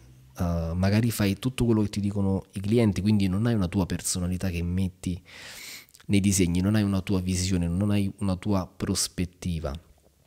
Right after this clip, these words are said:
che è proprio quello che invece fa la differenza, eh, tra te e un artista. Mi riferisco a un te ideologico che magari,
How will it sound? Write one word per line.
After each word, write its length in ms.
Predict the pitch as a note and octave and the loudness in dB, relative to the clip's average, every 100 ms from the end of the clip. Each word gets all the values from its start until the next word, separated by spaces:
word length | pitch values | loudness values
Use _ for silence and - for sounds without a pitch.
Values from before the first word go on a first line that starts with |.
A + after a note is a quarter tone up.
| - - | -20 -14
che 140 | - C3+ | -2 0
è 20 | |
proprio 300 | - A#2 A2+ | 2 4 6
quello 200 | C3 C3 | 6 4
che 140 | G2+ | 2
invece 500 | F#2+ G2+ A2+ - F2+ E2 | 0 2 2 2 -2 -2
fa 140 | - | -2
la 100 | F#2+ | -2
differenza, 760 | F#2+ - G2+ G#2 A2+ - F2+ D3+ - | -2 -4 -2 -2 -2 -2 -2 -4 -10
eh, 320 | D#2 D2+ D#2+ - _ _ - - | -10 -8 -8 -12 _ _ -20 -6
tra 320 | - F2+ - _ _ | -2 0 -4 _ _
te 360 | G2+ A#2 - _ | 0 0 -2 _
e 120 | - | -2
un 80 | F#2 | -2
artista. 680 | D#2 - C3 G#2+ - - - - - - | -2 -4 -2 -2 -2 -6 -10 -20 -20 -10
Mi 100 | D#2+ | -6
riferisco 420 | E2+ F2+ F2 E2 | -4 -2 -4 -4
a 20 | |
un 160 | E2+ F2 | -6 -2
te 240 | G2 F2 - - - - | -2 -2 -4 -20 -16 -6
ideologico 600 | F2+ F2+ F2+ F#2+ F#2 E2+ | 0 2 2 2 0 0
che 80 | E2 | 0
magari, 400 | E2 F2 F2+ | -2 0 0